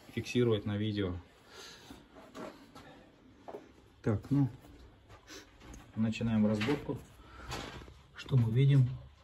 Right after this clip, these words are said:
сорок один семьдесят восемь сорок. Ну, судя по всему, он ни разу не, не снимался. Здесь заводская версия.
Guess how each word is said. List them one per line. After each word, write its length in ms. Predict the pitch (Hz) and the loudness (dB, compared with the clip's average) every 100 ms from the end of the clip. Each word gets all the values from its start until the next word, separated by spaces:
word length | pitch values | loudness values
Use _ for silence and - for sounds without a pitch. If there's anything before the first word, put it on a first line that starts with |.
| - _ - | -20 _ -8
сорок 240 | - 135 | 4 8
один 140 | 139 143 | 10 8
семьдесят 280 | - 120 131 | 6 4 6
восемь 480 | 139 120 107 123 | 6 6 4 4
сорок. 520 | 127 - 101 98 - - _ _ _ - _ - - - - - - - - - - | 4 2 0 0 -8 -18 _ _ _ -20 _ -20 -20 -20 -14 -10 -10 -12 -16 -18 -8
Ну, 220 | 190 185 | -2 0
судя 320 | 151 - 147 139 | 6 10 12 12
по 140 | 123 | 8
всему, 480 | - 143 151 156 - - - - - - - _ _ - - - _ _ - - | 8 8 8 8 2 -10 -20 -18 -18 -18 -20 _ _ -20 -20 -20 _ _ -12 2
он 220 | 151 135 | 10 12
ни 100 | 139 | 12
разу 300 | 143 131 120 | 12 12 12
не, 160 | 123 123 | 12 12
не 160 | 123 | 12
снимался. 600 | 120 127 123 147 139 127 | 10 12 12 12 10 8
Здесь 500 | 107 113 113 - - - - - - - - _ - - - - | 6 6 4 0 -8 -10 -20 -20 -20 -20 -20 _ -20 -20 -20 -16
заводская 680 | - 117 120 120 117 - 120 | -4 2 6 6 4 6 6
версия. 600 | 113 135 135 - 113 104 | 8 8 6 4 4 4